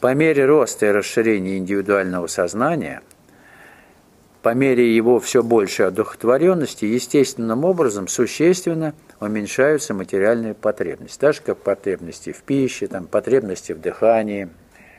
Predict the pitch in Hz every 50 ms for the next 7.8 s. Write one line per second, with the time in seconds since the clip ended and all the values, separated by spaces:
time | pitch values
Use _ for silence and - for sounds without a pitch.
0 | _ _ - - 110 98 92 - - 90 85 87 87 92 98 98 90 95 90 82
1 | - - 85 76 - 95 95 110 123 123 98 85 80 - - - - _ _ _
2 | _ _ _ _ _ - - - - - - _ - 127 117 - - - - -
3 | - - 139 127 127 - 139 127 107 - - - 101 98 104 101 95 - - 92
4 | 90 85 - 107 98 - - 131 127 - 190 160 127 131 135 - - 120 95 -
5 | - 104 95 - - 104 90 - - 98 95 92 - - 92 85 - - - -
6 | 202 180 139 156 185 - - 120 110 107 101 - - 147 143 131 120 - - 120
7 | 113 - 117 117 110 90 73 - - - - - - - - -